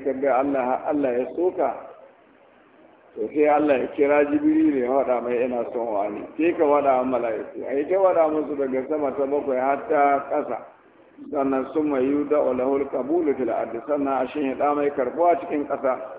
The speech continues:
Sai ka ga mutum ko bai so ne, sai ka ji ya ce, "Wani kan na Allah." Ba shi na ba, Allah ne,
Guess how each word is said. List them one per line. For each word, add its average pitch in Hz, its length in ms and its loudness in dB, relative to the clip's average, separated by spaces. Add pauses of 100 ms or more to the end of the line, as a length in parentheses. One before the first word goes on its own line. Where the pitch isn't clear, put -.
(460)
Sai 185 140 6
ka 180 140 6
ga 165 120 8
mutum 151 380 2
ko 202 160 12
bai 170 280 6
so 139 140 2
ne, 135 200 0
sai 156 160 -2
ka 147 100 2
ji 131 120 2
ya 139 200 4
ce, 139 80 -2
"Wani 135 380 2
kan 127 140 -4
na 123 100 -4
Allah." 120 480 -6 (1900)
Ba 147 220 4 (100)
shi 220 180 0
na 160 200 4
ba, 147 200 6
Allah 170 360 6
ne, 127 80 0